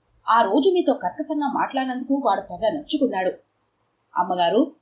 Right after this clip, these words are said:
మీరు ఊరుదులు వెళ్ళిపోరని నాకు మాత్రం తెలియదా అన్నాడు. సరుకులన్నీ జాస్తిగా ఉన్నందున నేను మొయ్యలేనని కుర్రాడి చేత పంపించాడు అంది నళిని. సగం గండం గడిచింది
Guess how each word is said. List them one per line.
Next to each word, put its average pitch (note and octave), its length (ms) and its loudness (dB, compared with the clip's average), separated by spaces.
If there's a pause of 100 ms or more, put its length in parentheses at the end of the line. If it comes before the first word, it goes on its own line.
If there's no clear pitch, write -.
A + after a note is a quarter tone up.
(340)
మీరు A#3 200 -2
ఊరుదులు C4+ 420 2
వెళ్ళిపోరని B3+ 760 -2 (120)
నాకు F3+ 280 0
మాత్రం D4 320 2
తెలియదా A#3+ 520 2 (180)
అన్నాడు. G#3+ 340 -4 (880)
సరుకులన్నీ C#4+ 520 4
జాస్తిగా A#3 500 2
ఉన్నందున A3+ 640 2 (420)
నేను B3+ 240 4
మొయ్యలేనని F#3 760 2 (300)
కుర్రాడి F4+ 420 0
చేత - 40 0 (120)
పంపించాడు B3+ 680 0 (220)
అంది A#3+ 380 0
నళిని. F#3 280 -4 (960)
సగం G#3+ 520 -2
గండం F#3 320 2
గడిచింది A3+ 500 -4